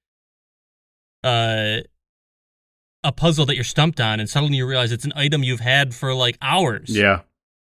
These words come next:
Speaker 1: that you had never knew what to do with.
Speaker 2: Like, "Oh, why
Speaker 1: Like,
Speaker 2: did
Speaker 1: you
Speaker 2: I
Speaker 1: know, there's
Speaker 2: pick
Speaker 1: a
Speaker 2: up this
Speaker 1: sphinx.
Speaker 2: skull?" Yeah.
Speaker 1: Exactly, yeah.
Speaker 2: <laughs>
Speaker 1: There's a sphinx at one point that, that will just, every time you talk to it, it'll just ask you a different riddle. And, like, the answer to the riddle, which are always pretty easy, but still kinda cool,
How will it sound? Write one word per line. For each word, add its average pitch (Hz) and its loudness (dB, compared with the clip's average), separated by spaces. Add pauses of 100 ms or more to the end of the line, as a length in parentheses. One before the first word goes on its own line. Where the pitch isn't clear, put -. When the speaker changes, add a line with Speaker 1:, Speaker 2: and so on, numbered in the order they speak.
(100)
Speaker 1:
that 139 4
you 131 2
had 127 4
never 131 2
knew 131 0
what 127 -2
to 131 -6
do 139 2
with. 107 -4
Speaker 2:
Like, 104 -8
"Oh, 139 4
why 120 6
Speaker 1:
Like, - 10
Speaker 2:
did 160 10
Speaker 1:
you 156 8
Speaker 2:
I 151 8
Speaker 1:
know, 135 6
there's - 10
Speaker 2:
pick - 10
Speaker 1:
a 147 8
Speaker 2:
up 135 4
this 127 2
Speaker 1:
sphinx. 180 2
Speaker 2:
skull?" 120 0
Yeah. 104 2 (220)
Speaker 1:
Exactly, 139 2
yeah. 127 0 (120)
Speaker 2:
<laughs> - -6
Speaker 1:
There's 139 0
a 139 -4
sphinx 175 0
at 151 0
one 143 0
point 139 -2
that, 131 -6
that 123 -2
will 123 -2
just, 120 -6
every 135 0
time 135 -2
you 127 -4
talk - -4
to - -2 (300)
it, - -14
it'll 117 -6
just 117 -14
ask 113 -8
you 120 -6
a 107 -6
different 110 -8
riddle. 117 -6 (680)
And, 113 0
like, 104 -2
the 120 0
answer 123 0
to 127 -4
the 110 -2
riddle, 131 -2
which - -4
are 214 0
always 180 0
pretty 139 -2
easy, 127 -2
but - -12
still - -6
kinda 113 -6
cool, 147 -2